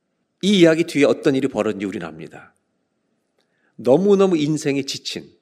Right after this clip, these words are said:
무엇을 얻어도 만족이 없는 한 여인이 사람들이 아무도 없는, 하도 손가락질 받고 사니까 아무도 없는 대낮에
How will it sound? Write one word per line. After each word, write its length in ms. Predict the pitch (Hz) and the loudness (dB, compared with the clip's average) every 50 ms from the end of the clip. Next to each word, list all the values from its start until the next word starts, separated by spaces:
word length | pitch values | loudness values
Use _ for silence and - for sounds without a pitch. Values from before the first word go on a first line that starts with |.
| _ _ _ _ _ _ _ _ _ _ _ | _ _ _ _ _ _ _ _ _ _ _
무엇을 640 | - 107 110 131 147 180 214 226 226 226 226 233 - | -18 -12 -8 -4 0 4 6 6 6 4 2 -4 -2
얻어도 380 | - 131 127 - 147 143 156 117 | 0 2 2 2 2 0 0 -2
만족이 420 | 95 98 123 131 127 147 135 123 | -2 -2 -4 -4 -4 -4 -4 -2
없는 200 | 120 113 120 113 | -4 -4 -4 -8
한 180 | 113 135 139 104 | -10 -10 -10 -8
여인이 500 | 90 85 87 90 90 87 104 147 196 - _ _ _ _ _ _ _ _ _ _ _ _ _ _ | -8 -8 -8 -10 -12 -12 -14 -16 -16 -18 _ _ _ _ _ _ _ _ _ _ _ _ _ _
사람들이 560 | - - - 202 196 196 190 185 180 190 185 - - | -18 -10 -2 0 2 2 2 2 0 0 0 0 -2
아무도 380 | - 147 185 208 220 226 - 160 | -2 0 2 2 2 4 4 2
없는, 340 | 117 107 98 95 87 80 - _ _ _ _ _ _ _ _ | 2 2 -2 -8 -10 -10 -14 _ _ _ _ _ _ _ _
하도 200 | - - 165 165 | -10 -8 -8 -6
손가락질 540 | - - 220 214 220 208 185 - - 151 131 | -6 -6 -4 -2 0 0 0 0 -2 -4 -4
받고 240 | 107 104 - - - | -2 -4 -4 -8 -10
사니까 480 | - 98 90 85 - 95 117 160 196 _ _ _ _ - - _ | -10 -10 -10 -10 -10 -12 -12 -12 -14 _ _ _ _ -20 -10 _
아무도 420 | - - 220 143 165 175 156 175 | 2 2 4 4 4 4 6 6
없는 420 | 156 147 151 160 170 175 165 - - | 4 4 4 0 0 -2 -4 -8 -8
대낮에 560 | - 104 107 107 98 92 90 104 139 180 220 | -6 -2 -2 0 0 -2 -2 -4 -4 -6 -8